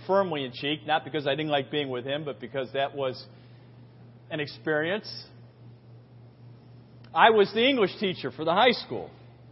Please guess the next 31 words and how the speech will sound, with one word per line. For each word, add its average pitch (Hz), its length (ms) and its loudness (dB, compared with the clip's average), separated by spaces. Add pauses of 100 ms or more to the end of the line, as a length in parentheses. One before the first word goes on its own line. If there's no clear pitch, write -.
(640)
So 120 200 2
I 143 160 6
can 143 280 -6
say 175 200 -2
with 147 220 -6
confidence 220 600 2
that 156 180 -4
this 151 200 -8 (120)
"and" 180 580 2
that 180 160 2
we 247 120 -4
see 131 320 -8
at 160 120 -6
the 160 60 -16
beginning 175 280 -2
of 170 80 -6
verse 175 280 -4
two 151 200 -6 (260)
is 185 280 0
a 185 160 0
conjunction. 185 1120 0 (1080)
And 180 140 4
oftentimes 214 720 6
a 196 80 6
conjunction 202 760 -2
does 254 360 6
connect 202 360 2 (380)
two 320 320 4
independent 226 680 2
ideas 180 560 4
together. 202 500 4